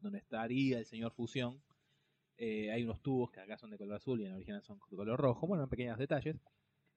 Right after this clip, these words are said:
Eh, hay unos, pa-, unas partes con velcro que no sabemos de qué son, que tienen velcro.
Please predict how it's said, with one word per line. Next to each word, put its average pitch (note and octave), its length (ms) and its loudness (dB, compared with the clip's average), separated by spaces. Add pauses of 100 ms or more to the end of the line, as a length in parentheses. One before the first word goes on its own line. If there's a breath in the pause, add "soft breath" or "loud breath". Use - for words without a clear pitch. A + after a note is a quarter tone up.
(100)
Eh, A#2 500 2
hay C#3+ 80 -2
unos, A#2 240 -6
pa-, - 80 0
unas A#2 160 -6
partes - 260 -6
con G2 160 -10
velcro G#2 380 -4
que F#2+ 60 -20
no E2+ 100 -20
sabemos G2+ 300 -20
de F#2+ 100 -20
qué A#2 140 -12
son, A2 240 -14 (520)
que G2+ 60 -20
tienen G2+ 220 -14
velcro. A2 360 -4